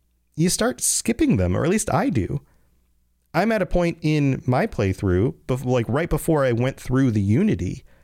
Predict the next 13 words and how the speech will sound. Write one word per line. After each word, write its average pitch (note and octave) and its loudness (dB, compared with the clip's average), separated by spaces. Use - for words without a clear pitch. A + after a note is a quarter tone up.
where C#3 0
I D3+ 2
had D#3+ 0
so - -2
much G#3+ -2
good F3 0
stuff - -2
that D3 0
I D#3+ 2
didn't F3+ 0
feel F#3+ 0
the D#3 0
need C3+ 2